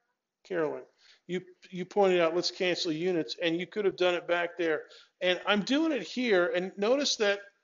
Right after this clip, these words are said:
my zero point zero two zero newtons, I've changed it to kilogram meter per second squared. And that is so that you can see everything that cancels out, right?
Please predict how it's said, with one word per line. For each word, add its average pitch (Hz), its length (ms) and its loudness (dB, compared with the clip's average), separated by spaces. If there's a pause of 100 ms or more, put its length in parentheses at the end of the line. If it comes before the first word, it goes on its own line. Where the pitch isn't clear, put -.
(360)
my 196 360 2 (100)
zero 247 400 0
point 208 420 -2 (220)
zero 220 400 2
two 214 260 -2
zero 202 340 0
newtons, 175 840 -4 (400)
I've 180 200 2
changed 226 380 0
it 214 120 -6
to 208 100 -4
kilogram 185 640 0
meter 175 240 -2
per 170 200 -6
second 160 440 -4
squared. 139 600 -4 (540)
And 165 180 0
that 180 240 6
is 240 180 2
so 202 280 2
that 190 180 -2
you 185 140 -10
can 156 180 -8
see 151 760 0 (440)
everything 175 580 0
that 156 160 -8
cancels 156 600 -4
out, 131 320 -6 (680)
right? 139 240 -14